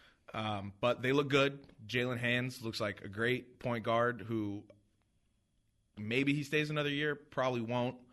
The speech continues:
Um, also, another freshman looked good, Chris Wilkes.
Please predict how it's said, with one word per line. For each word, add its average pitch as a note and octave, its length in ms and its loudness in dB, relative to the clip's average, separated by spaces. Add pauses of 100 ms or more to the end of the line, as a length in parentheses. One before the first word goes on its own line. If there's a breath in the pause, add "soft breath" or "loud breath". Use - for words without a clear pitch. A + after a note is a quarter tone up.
(460 soft breath)
Um, G#2 500 -4
also, B2 260 2
another A#2+ 200 2
freshman A#2+ 360 2
looked G#2+ 160 -2
good, A2 220 -2
Chris A2+ 240 -4
Wilkes. B2 540 -2